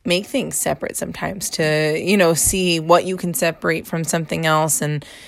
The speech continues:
sometimes things are so intertwined that it's hard to be able to say, "Okay, well, in this aspect, maybe,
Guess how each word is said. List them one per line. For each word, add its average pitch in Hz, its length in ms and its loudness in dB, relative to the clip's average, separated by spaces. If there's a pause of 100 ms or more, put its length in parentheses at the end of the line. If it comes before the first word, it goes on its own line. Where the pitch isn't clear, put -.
(140)
sometimes 196 420 0
things 185 160 -4
are 185 60 0
so 175 320 2
intertwined 170 840 -2
that - 180 -6
it's 165 200 -4
hard 165 560 2
to 170 140 -4
be 165 140 -2
able 160 120 0
to 165 80 -8
say, 156 340 0
"Okay, 226 220 2
well, 170 140 2
in 165 160 -2
this 170 180 -2
aspect, 156 640 -2
maybe, 151 560 -4